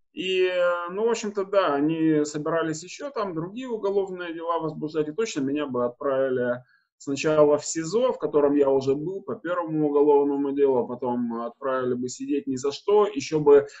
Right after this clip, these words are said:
пострадали другие люди, возбудили бы дела на них, и поэтому, ну, я выбрал, э, такой, такой сделал выбор, э, что покинуть страну.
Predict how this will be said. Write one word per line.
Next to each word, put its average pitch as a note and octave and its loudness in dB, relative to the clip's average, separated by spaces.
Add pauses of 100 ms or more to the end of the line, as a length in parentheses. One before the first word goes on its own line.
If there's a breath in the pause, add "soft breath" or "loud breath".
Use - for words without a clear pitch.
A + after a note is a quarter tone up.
(100)
пострадали E3+ 2
другие E3 0
люди, G3+ -2
возбудили D#3 2
бы D3+ -2
дела D#3+ 2
на E3 -4
них, G#3+ -8 (140)
и G#3+ -14
поэтому, D#3 2 (580)
ну, F#3 -2
я D#3 2
выбрал, C#3+ 2 (1300)
э, - -6 (680)
такой, D#3 0
такой D#3 0
сделал E3 2
выбор, F#3+ 0
э, C#3+ 6
что D3+ -2
покинуть D#3+ -2
страну. G3+ -4